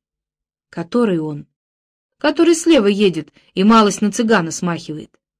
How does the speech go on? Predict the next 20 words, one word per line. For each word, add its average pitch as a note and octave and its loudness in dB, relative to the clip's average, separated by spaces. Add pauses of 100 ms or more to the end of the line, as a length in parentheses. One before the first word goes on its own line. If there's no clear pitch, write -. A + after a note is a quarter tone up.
(160)
Навстречу G#3 0
урядникам G3 2
двинулись F#3 -2
Роман, F3+ -2 (300)
Лукашка F3+ 0
Ивачёв E3+ -6 (220)
и E3+ -6
один E3+ -2
солдат F#3 -4
из E3+ -8
Мостовки. F3 -8 (760)
Про A#3+ 0
этого C#4+ 0
солдата C#4 0 (220)
рассказывали, B3 0
что A#3+ -2
он, A#3+ 0
шутя, A3+ 0
разгибает G3 -2
подковы. E3+ -8